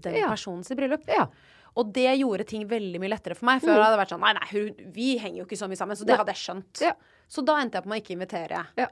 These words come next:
Speaker 1: liksom, den og den.
Speaker 2: Ja, ja.
Speaker 1: Eh, og så var jeg veldig klar på det at, eh, det skal være mennesker som gir meg en god følelse i magen.
Speaker 2: Ja, ja, absolutt.
Speaker 1: Fordi noen venner har man fra barndommen,
Speaker 2: Mm.
Speaker 1: som, eh, du har vært god venn med de, men man, eh, sånn,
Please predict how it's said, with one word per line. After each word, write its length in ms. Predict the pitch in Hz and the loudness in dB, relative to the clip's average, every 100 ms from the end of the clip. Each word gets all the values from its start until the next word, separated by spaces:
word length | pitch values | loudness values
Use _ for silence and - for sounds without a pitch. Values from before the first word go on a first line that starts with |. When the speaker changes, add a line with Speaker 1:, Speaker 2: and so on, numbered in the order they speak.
| - | -4
Speaker 1:
liksom, 380 | 208 190 180 | -8 -6 -8
den 160 | 175 170 | -8 -10
og 80 | 170 | -10
den. 220 | 170 170 | -10 -8
Speaker 2:
Ja, 140 | 285 339 | -2 0
ja. 140 | 254 247 _ | 0 -2 _
Speaker 1:
Eh, 140 | - 202 | -2 2
og 80 | 165 | 2
så 100 | 262 | 2
var 160 | 233 185 | 2 4
jeg 280 | 185 190 196 | 4 2 0
veldig 280 | 202 180 | -4 -6
klar 200 | 175 165 165 | -6 -6 -4
på 100 | 190 | -2
det 80 | 175 | -2
at, 280 | 175 - - - | -2 -6 -18 -6
eh, 320 | 196 185 180 | -4 -4 -6
det 160 | 180 180 | -10 -10
skal 140 | 185 | -6
være 120 | 175 185 | -6 -6
mennesker 260 | 180 - 175 | -8 -12 -14
som 380 | 175 180 180 - | -12 -10 -12 -14
gir 200 | 170 165 | -12 -8
meg 160 | 175 117 | -8 -8
en 80 | 185 | -8
god 280 | 180 175 180 - | -6 -8 -8 -12
følelse 300 | - 175 - | -8 -8 -8
i 20 | |
magen. 120 | 208 196 | -6 2
Speaker 2:
Ja, 140 | 185 | 6
ja, 120 | 185 - - | 6 4 -4
absolutt. 400 | - - 180 165 | -10 -2 0 0
Speaker 1:
Fordi 180 | 226 233 | 0 0
noen 340 | 247 247 208 226 | 0 0 -2 -2
venner 300 | 240 190 214 | -4 -4 -8
har 340 | - 185 165 | -8 -8 -8
man 160 | 165 170 | -12 -8
fra 140 | 208 | -6
barndommen, 480 | 208 185 165 180 339 | -6 -8 -8 -4 0
Speaker 2:
Mm. 200 | 254 202 | 2 2
Speaker 1:
som, 360 | 170 220 233 233 _ _ | 2 -2 -2 -6 _ _
eh, 320 | 214 208 208 202 196 | -6 -2 -2 -4 -10
du 120 | 196 | -4
har 100 | 202 | -2
vært 140 | 294 | -2
god 120 | 262 240 | -2 -2
venn 140 | 190 | -4
med 100 | 175 | -2
de, 120 | 226 320 | -2 0
men 380 | 233 220 233 - _ _ _ _ _ _ _ | 0 -2 -4 -8 _ _ _ _ _ _ _
man, 300 | 226 233 233 - - | -4 -4 -6 -14 -16
eh, 60 | 208 - | -14 -14
sånn, 280 | - 220 214 | -10 -10 -10